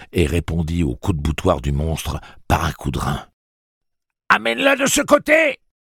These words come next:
Eddie jeta un regard hésitant à Roland, puis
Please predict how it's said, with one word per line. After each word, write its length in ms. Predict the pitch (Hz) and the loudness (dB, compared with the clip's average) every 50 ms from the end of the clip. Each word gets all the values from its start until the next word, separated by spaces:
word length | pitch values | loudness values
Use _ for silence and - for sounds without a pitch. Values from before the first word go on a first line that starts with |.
| _ _ _ _ _ _ _ _ _ _ _ _ _ _ _ _ _ _ _ _ _ _ _ _ _ _ _ _ _ _ _ _ _ _ _ _ _ _ _ | _ _ _ _ _ _ _ _ _ _ _ _ _ _ _ _ _ _ _ _ _ _ _ _ _ _ _ _ _ _ _ _ _ _ _ _ _ _ _
Eddie 300 | - 80 71 82 95 104 | -2 0 0 0 -2 -2
jeta 300 | 85 - 80 78 - 85 | -2 -2 -4 -4 -4 -4
un 140 | 80 73 58 | -4 -4 -4
regard 340 | - 73 73 76 73 71 73 | -6 -6 -6 -4 -4 -4 -4
hésitant 480 | 69 - 73 73 - - 78 80 80 - _ - | -6 -6 -8 -8 -6 -6 -6 -6 -6 -8 _ -10
à 120 | 65 62 | -10 -8
Roland, 340 | 62 67 69 82 80 87 101 - - - - - _ _ _ _ _ _ _ _ _ - | -6 -6 -4 -4 -4 -4 -6 -8 -10 -16 -18 -20 _ _ _ _ _ _ _ _ _ -4
puis 260 | 76 78 78 - | -2 -2 -2 -2